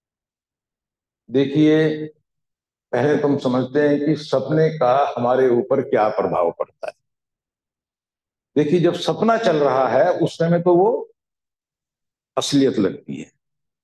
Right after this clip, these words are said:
उस टाइम सपना नहीं लगता, वो बिल्कुल असलियत लगती है। और उस टाइम ऐसा लगता है कि जैसे कोई हमको मार रहा है, कुछ भी कर रहा है, या कोई हमको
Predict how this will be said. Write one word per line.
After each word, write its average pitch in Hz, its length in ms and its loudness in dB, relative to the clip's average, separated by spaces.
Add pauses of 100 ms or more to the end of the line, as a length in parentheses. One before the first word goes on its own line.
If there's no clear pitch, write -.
(760)
उस 113 160 -6
टाइम 156 120 0
सपना 151 300 -2
नहीं 226 120 0
लगता, 165 320 0
वो 85 260 -2 (920)
बिल्कुल 202 280 2
असलियत 151 340 2
लगती 82 420 -2
है। 76 80 -12 (2250)
और 208 480 0 (840)
उस - 180 -4
टाइम 185 160 0
ऐसा 175 260 0
लगता 170 360 0
है 170 60 0
कि 170 140 -2
जैसे 156 260 0
कोई 156 180 2
हमको 143 260 2
मार 127 260 2
रहा 139 220 0
है, 143 120 -2
कुछ 143 160 -2
भी 147 160 2
कर 135 140 0
रहा 131 340 2
है, 135 120 2
या 131 120 4
कोई 131 220 0
हमको 131 600 0